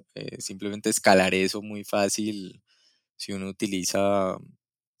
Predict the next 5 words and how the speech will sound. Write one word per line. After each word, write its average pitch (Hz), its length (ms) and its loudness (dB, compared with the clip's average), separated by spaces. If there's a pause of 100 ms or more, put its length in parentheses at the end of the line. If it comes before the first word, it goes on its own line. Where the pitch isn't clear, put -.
(400)
digamos, 95 260 -8
algún, 95 800 -10
no 98 160 -12
sé, 95 200 -4
al-, - 840 -8